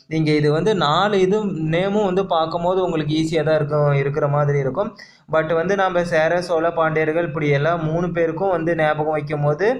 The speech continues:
ரொம்பவே கஷ்டமா இருக்கும். So அதுக்கு கண்டிப்பா நம்ம ஷார்ட்கட் வச்சு படிச்சா மட்டும்தான் ஞாபகத்துல இருக்கும். இந்த ஷார்ட்கட் கொஞ்சம் குழப்புற மாதிரி இருந்தாலுமே ஒரு டூ டைம்ஸ் நீங்க படிச்சீங்க அப்படின்னாவே போதும், ஈஸியா வந்து மைண்ட்ல ரிஜிஸ்டர் ஆயிரும்.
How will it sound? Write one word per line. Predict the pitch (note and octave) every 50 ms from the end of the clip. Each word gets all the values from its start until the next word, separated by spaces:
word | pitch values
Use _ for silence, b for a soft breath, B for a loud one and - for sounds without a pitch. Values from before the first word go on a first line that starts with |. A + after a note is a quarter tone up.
| B B B B B B B _
ரொம்பவே | - D3+ D3+ E3+ F3+ F#3+ F#3+ G3+ G3+
கஷ்டமா | G3 F3+ F3 F3 - E3+ E3+ E3 D#3
இருக்கும். | D3 C#3+ C#3+ G3 G3+
So | G3+ F#3+ F#3+ E3+
அதுக்கு | D3+ D#3 D3 D3 C#3+
கண்டிப்பா | C3+ C3+ C3+ D3 D#3 E3+ E3 G3 G3
நம்ம | F#3+ F#3 E3+ D#3+
ஷார்ட்கட் | D#3 D#3 D3 D3 D3+ D3 - F#3 E3+ D3+
வச்சு | E3 D#3+ C#3+ D3 - D3
படிச்சா | D#3 D3+ C#3+ D3 D#3+ D#3 C#3+
மட்டும்தான் | C#3+ C#3 C#3+ - E3 D#3 D#3+ F3 F3 D#3+
ஞாபகத்துல | D3+ D3 C#3+ C#3+ C#3+ C#3+ C#3+ C#3+ C#3 C3+
இருக்கும். | C3+ B2+ B2+ C#3 F#3+ A3 B B B B B B -
இந்த | D#3+ D#3 D#3
ஷார்ட்கட் | D3+ D#3+ D#3 D#3+ F3+ F#3+ G#3 G3+ F#3
கொஞ்சம் | E3 D#3 D#3 D#3+ D#3+ F#3 F3 E3+
குழப்புற | E3+ E3 E3 F3 F3+ F3+
மாதிரி | F3 E3+ E3+ F3 E3+ E3+ F3+ F3
இருந்தாலுமே | D#3+ D#3+ D3+ D3+ D3 D3 D3+ F3+
ஒரு | G3 F#3 E3+ D#3+ -
டூ | D#3 E3 E3+
டைம்ஸ் | E3 E3+ E3+ F3 F3+ F3 F3+
நீங்க | F3+ E3+ D#3+ D3+
படிச்சீங்க | D3 D3+ D3 D3 D3 D3 E3+ E3+ E3+ E3+
அப்படின்னாவே | E3 D#3+ D3+ D3 D3 D3 D3+ D#3+ E3+ E3 E3 F3 F3+ F3+
போதும், | D#3 D#3 C#3+ D3+ F3+ F3+ D#3 D3
ஈஸியா | D#3 D#3+ D#3 E3 F3 E3+
வந்து | D#3 D3+ D3+ D#3
மைண்ட்ல | D3 C#3+ C#3 C#3 D3 D3 D#3 D#3+ D3+
ரிஜிஸ்டர் | D3 C#3 C#3 - D3 D3+ D3 D3 C#3 D3 C#3+ C#3 C3+ C3
ஆயிரும். | C3 B2+ B2+ B2+ B2 C3+ F#3 A#3+